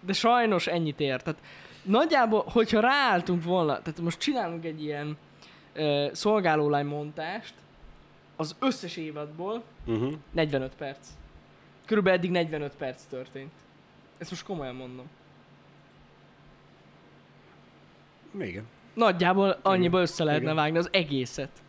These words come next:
Speaker 1: Tehát, hogy annyira el van nyújtva, hogy egyszerűen nem lehet
Speaker 2: És
Speaker 1: kibírni.
Speaker 2: abban benne lenne egy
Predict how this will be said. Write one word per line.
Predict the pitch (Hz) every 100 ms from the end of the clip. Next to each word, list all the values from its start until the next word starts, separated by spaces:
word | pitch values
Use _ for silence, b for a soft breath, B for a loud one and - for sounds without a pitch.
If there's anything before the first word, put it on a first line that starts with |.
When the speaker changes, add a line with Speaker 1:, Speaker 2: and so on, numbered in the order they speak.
| -
Speaker 1:
Tehát, | 175
hogy | 196
annyira | 214 220 214 180 180 - 214
el | 220 196
van | 185 180
nyújtva, | 196 196 202 208
hogy | 214
egyszerűen | 214 214 226
nem | 220 170
lehet | 151
Speaker 2:
És | 123 -
Speaker 1:
kibírni. | 123 131
Speaker 2:
abban | 127 120
benne | 123 113
lenne | 107 104 104 104 113
egy | 110